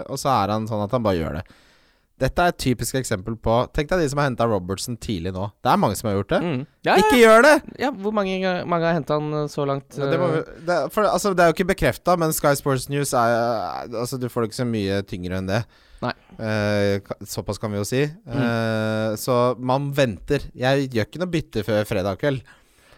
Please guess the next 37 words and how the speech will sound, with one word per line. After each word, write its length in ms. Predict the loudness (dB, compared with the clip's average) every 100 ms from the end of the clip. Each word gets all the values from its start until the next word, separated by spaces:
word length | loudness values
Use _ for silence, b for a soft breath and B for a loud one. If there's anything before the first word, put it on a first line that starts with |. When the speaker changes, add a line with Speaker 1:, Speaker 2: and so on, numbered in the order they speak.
| -2
Speaker 1:
Robertson 320 | 0 0 0
er 80 | 0
blitt 160 | 2 0
hentet 160 | 2
av 400 | 2 4 2 0
syttitre 1040 | -6 -6 -8 _ -4 -4 _ -6 -2 0 -2 -4
tusen. 400 | -6 -4 -6 -8 -12 _ _ _ _ _ _ -6
Speaker 2:
Ja. 220 | 0 0 -2 _
Speaker 1:
Salah 320 | 0 2 4
er 80 | 2
blitt 80 | 0
hentet 240 | 0 0
av 80 | 0
trettitre 460 | -2 -2 -2 -4 -8
tusen. 240 | -12 -18 _ _ _ _
Speaker 2:
Gratulerer 320 | -8 -6 -4
med 80 | -2
dagen 200 | -2 -2 -4
til 140 | -2
Speaker 1:
Grat-, 80 | -2
Speaker 2:
samtlige. 220 | -2 -2
Speaker 1:
ja, 60 | -2 -2
gratulerer 380 | -6 -8 -8 -8
med 60 | -8
dagen. 200 | -10 -12 -14
Ta 140 | -8 -6
så, 160 | -4 -2 -2 -4 -8 -20 -20 -20 -16
man 160 | -6 -4
må 80 | -4 -6 -14 -4
være 220 | 0 0 0
rasjonell. 400 | -4 -4 -4 -6 -10
Ikke 240 | -10 -2
gjør 140 | 0 0
noe 80 | -2
som 140 | -4
er 60 | -6
dumt. 240 | -8 -12